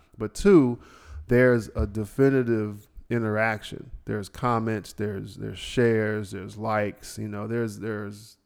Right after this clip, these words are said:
there's all these things that, uh, that are there,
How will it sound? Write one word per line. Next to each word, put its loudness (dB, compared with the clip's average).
there's -4
all 6
these 0
things -4
that, 2
uh, -6
that 0
are -2
there, 2